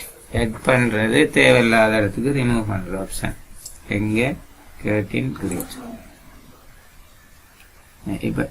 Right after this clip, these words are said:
for எக்ஸாம்பிளுக்காக இன்னும், இன்னும் ஒரு ஃபேஸ்ல கிரியேட் பண்ணி காட்டுறேன். ஓகே.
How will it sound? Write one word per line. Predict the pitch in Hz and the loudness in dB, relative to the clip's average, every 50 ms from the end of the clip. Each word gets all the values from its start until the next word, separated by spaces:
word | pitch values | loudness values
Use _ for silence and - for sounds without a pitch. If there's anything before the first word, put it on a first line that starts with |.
| - - | -6 -2
for | - 110 110 | 0 2 2
எக்ஸாம்பிளுக்காக | 113 113 113 - 131 127 127 120 117 113 104 107 110 104 101 104 123 127 - - | 2 2 0 2 4 4 4 4 2 0 0 0 0 0 2 2 0 -2 -2 -2
இன்னும், | 123 120 120 120 117 120 - - | -2 0 0 0 -2 -2 -4 -4
இன்னும் | 110 110 113 117 117 113 113 113 | -2 -2 0 -2 -2 -2 -2 -4
ஒரு | 107 107 - - - - - - - - - - - - - - - - - - - - | -4 -4 -6 -8 -10 -12 -18 -20 -20 -18 -16 -18 -18 -18 -20 -20 -20 -20 -20 -20 -10 -6
ஃபேஸ்ல | - 110 104 101 98 - - 110 - - - - - - - - - - | 0 0 0 0 0 -2 -4 -4 -4 -6 -6 -10 -18 -20 -20 -14 -6 -2
கிரியேட் | 104 104 101 98 101 | 0 0 0 0 -2
பண்ணி | - 101 98 95 95 95 | -6 -8 -8 -8 -10 -10
காட்டுறேன். | 95 - - - 107 107 104 - - | -12 -12 -12 -10 -8 -8 -8 -8 -8
ஓகே. | - - - - - - - - 151 | -10 -12 -12 -12 -14 -12 -12 -10 -10